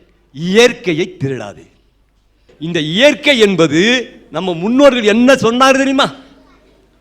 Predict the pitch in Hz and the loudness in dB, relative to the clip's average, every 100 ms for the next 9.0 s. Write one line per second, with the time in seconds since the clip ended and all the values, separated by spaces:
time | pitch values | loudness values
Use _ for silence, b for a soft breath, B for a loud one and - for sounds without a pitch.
0 | _ _ _ _ - 202 285 311 311 302 | _ _ _ _ -2 -2 2 4 6 6
1 | 302 294 285 285 247 254 247 226 143 - | 6 6 6 6 6 6 4 4 0 -4
2 | - _ - 147 180 185 175 190 233 240 | -20 _ -8 0 4 4 6 4 2 -4
3 | - _ _ _ - 117 151 170 185 208 | -18 _ _ _ -10 -2 2 2 4 4
4 | 240 254 - _ _ _ - 131 170 208 | 2 -2 -14 _ _ _ -6 0 0 0
5 | - 226 262 254 - _ 113 151 196 220 | -6 -8 -8 -10 -20 _ -6 2 2 2
6 | 247 247 - 117 143 208 160 - - _ | 0 -2 -12 -12 -4 -2 -2 -6 -20 _
7 | _ _ _ _ _ - 208 190 170 180 | _ _ _ _ _ -12 -10 -6 -2 2
8 | 247 269 294 311 247 214 165 175 233 285 | 4 6 6 6 6 4 2 2 2 0